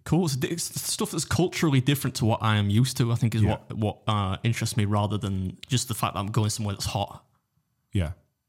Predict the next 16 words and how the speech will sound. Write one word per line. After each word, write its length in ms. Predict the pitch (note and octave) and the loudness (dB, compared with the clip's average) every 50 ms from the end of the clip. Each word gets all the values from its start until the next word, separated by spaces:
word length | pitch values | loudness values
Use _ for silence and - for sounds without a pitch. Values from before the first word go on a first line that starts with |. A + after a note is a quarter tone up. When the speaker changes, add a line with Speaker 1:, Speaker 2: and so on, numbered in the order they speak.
| - | -4
Speaker 2:
I 80 | - A2 | 0 0
agree 160 | G#2 G#2 G2+ | 2 2 2
with 80 | F#2+ G2 | 2 2
that. 160 | G2 A#2 - | -2 -4 -4
A-, 20 | C3 | -4
a-, 540 | - - - - - - - _ - - - | -6 -8 -10 -16 -20 -20 -20 _ -10 -6 -6
act-, 280 | A2 - - - - A#2 | -6 -6 -8 -8 -6 -6
activity-led 920 | - - - - A2+ A2 G2+ - G2+ F#2+ F#2+ G2 F#2 F2+ F2+ - - - - - | -6 -4 0 2 2 2 4 2 0 2 2 2 2 2 0 -2 -6 -16 -16 -10
travel. 360 | - - F2+ F2 D#2 F2+ F2+ - - - - - | -4 -2 -2 -2 0 -4 -6 -6 -8 -10 0 2
I 60 | A#2 | 2
think 200 | B2+ D3+ - - - - - - - | 2 2 -2 -6 -14 -18 -20 -16 -8
w-, 160 | - - D3+ - | -4 -4 -2 2
one 160 | - D3 D3+ C#3 | 4 4 6 6
thing 120 | C3 C3 | 6 6
that 180 | C3+ A#2+ A#2+ B2+ | 4 2 0 -2
I, 120 | B2 A#2+ | -4 -4